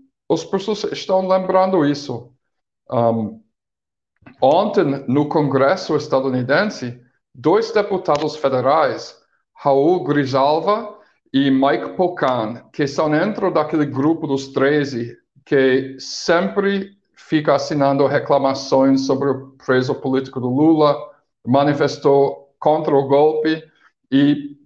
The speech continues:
participou naquele C P I, ah, do Departamento de Justiça, que foi lançado pelo, ah, deputado, ahm, Hank Johnson, da, da Georgia,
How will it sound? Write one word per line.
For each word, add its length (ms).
participou 680
naquele 360
C 260
P 260
I, 480
ah, 380
do 340
Departamento 680
de 80
Justiça, 640
que 120
foi 200
lançado 880
pelo, 760
ah, 280
deputado, 1160
ahm, 480
Hank 420
Johnson, 540
da, 380
da 240
Georgia, 720